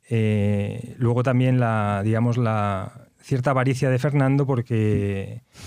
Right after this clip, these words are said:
porque dice, "Si he expulsado a los judíos, no,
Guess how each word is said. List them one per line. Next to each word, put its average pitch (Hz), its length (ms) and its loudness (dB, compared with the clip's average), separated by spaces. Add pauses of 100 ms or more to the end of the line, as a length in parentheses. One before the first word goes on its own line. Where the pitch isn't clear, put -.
(300)
porque 110 360 0
dice, 110 500 2
"Si - 140 0
he - 20 2
expulsado 131 300 0
a - 20 0
los 123 80 -2
judíos, 135 500 0
no, 107 680 0